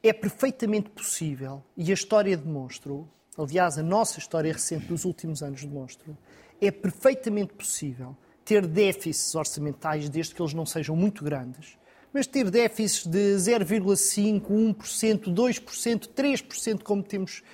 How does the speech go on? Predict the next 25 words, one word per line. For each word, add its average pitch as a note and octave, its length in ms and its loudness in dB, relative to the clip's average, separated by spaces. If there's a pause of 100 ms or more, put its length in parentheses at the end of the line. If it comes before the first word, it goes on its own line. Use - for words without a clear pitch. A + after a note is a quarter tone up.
(180)
tido G3 260 2
nos F3 160 -2
últimos F3 400 -2
anos, D3+ 320 -6 (320)
é G#3 100 4
perfeitamente G#3 920 0
compatível E3 840 -6 (200)
com G#3 140 2
uma G#3 100 2
trajetória F#3+ 760 0
de F3 200 2
descida F#3 840 -2 (600)
da F3 140 2
dívida G#3 340 2
pública G#3 460 -2
em G#3+ 40 0
percentagem G3 520 0
do F#3+ 100 0
pib A3+ 280 0
e B3 40 2
até B3 200 0
uma B3 160 4
descida B3+ 440 0 (220)
muito A3+ 480 4
significativa. A#3+ 960 -4